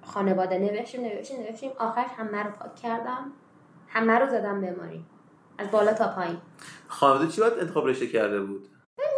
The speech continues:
Speaker 2: هر
Speaker 1: می‌دونی
Speaker 2: چیزی که
Speaker 1: دیگه.
Speaker 2: می‌خورد به ترازت
Speaker 1: آره
Speaker 2: می‌زد
Speaker 1: دیگه.
Speaker 2: دیگه. اصلاً ممکن اصلاً علاقه هم نداشته باشه.
Speaker 1: می‌زدیم، آره، واسه
Speaker 2: مهم.
Speaker 1: خودمون. اصلاً ستای اول داده بودم معماری. به هر حال.
Speaker 2: تو کدوم سراسری آزاده؟
Speaker 1: تو آزاد.
Speaker 2: آها، خب.
Speaker 1: ستای اول به هر حال معماری زده بودم. ولی این آخرا رو دیگه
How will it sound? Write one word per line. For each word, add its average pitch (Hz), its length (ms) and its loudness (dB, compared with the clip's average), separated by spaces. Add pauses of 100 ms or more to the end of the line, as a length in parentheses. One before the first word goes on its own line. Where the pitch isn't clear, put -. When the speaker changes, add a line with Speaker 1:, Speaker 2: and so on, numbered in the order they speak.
Speaker 2:
هر - 140 6
Speaker 1:
می‌دونی 466 120 2
Speaker 2:
چیزی 208 120 0
که 233 80 8
Speaker 1:
دیگه. 190 100 10
Speaker 2:
می‌خورد 165 420 8
به 160 120 6
ترازت 156 380 4
Speaker 1:
آره 180 140 0
Speaker 2:
می‌زد 123 480 0
Speaker 1:
دیگه. - 120 -8
Speaker 2:
دیگه. 113 120 -4
اصلاً 147 240 -6
ممکن 165 120 -6
اصلاً 165 160 -4
علاقه 131 200 -4
هم 135 80 -6
نداشته 101 340 -8
باشه. 349 140 -4
Speaker 1:
می‌زدیم، 277 200 -10
آره، 269 300 -6
واسه 233 140 -10
Speaker 2:
مهم. 240 200 -8
Speaker 1:
خودمون. 208 260 -14
اصلاً - 160 -12 (140)
ستای 330 420 -2 (160)
اول 370 240 -2
داده 359 120 -4
بودم 381 240 -4
معماری. 247 640 -8 (380)
به 185 60 -14
هر 165 180 -6
حال. 170 280 -8
Speaker 2:
تو 135 120 -10
کدوم 135 240 0
سراسری 120 540 2
آزاده؟ 101 340 0
Speaker 1:
تو 117 80 -6
آزاد. 185 520 -6
Speaker 2:
آها، 101 220 -12
خب. 117 440 -2
Speaker 1:
ستای 220 180 -6
اول 226 340 -2
به 311 60 -4
هر 254 120 -2
حال 311 100 -4
معماری 262 360 -8
زده 285 300 -6
بودم. 196 220 -6
ولی 294 140 0
این 370 140 4
آخرا 294 380 2
رو 381 60 2
دیگه 320 300 0